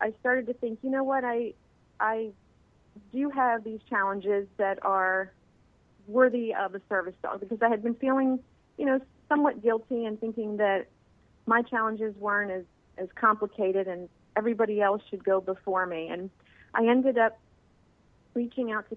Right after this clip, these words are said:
Canines for Veterans, and talking to Rick Harrison, the, the C E O, and he more or less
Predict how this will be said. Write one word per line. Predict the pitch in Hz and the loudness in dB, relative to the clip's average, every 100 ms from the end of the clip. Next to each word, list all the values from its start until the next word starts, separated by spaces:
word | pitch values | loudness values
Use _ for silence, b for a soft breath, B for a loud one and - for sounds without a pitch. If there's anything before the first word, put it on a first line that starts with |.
| - | -8
Canines | 226 226 233 226 | -4 -2 -4 -4
for | 262 | -4
Veterans, | 220 214 196 190 190 254 _ _ _ - | 0 0 0 -2 -4 -8 _ _ _ -10
and | 214 208 208 202 202 208 208 202 - | -4 -2 -2 -2 -2 -4 -6 -8 2
talking | 214 220 220 214 | 2 4 0 -8
to | 202 | -2
Rick | 196 214 | -2 2
Harrison, | 220 208 - 208 202 | 0 0 -2 -6 -4
the, | 202 208 _ - | -6 -8 _ -14
the | 196 | -6
C | 233 233 226 | -2 4 4
E | |
O, | 185 190 202 _ _ b b - | 6 4 0 _ _ b b -6
and | 220 | 0
he | 240 | 2
more | 233 247 | 4 4
or | |
less | 247 | 4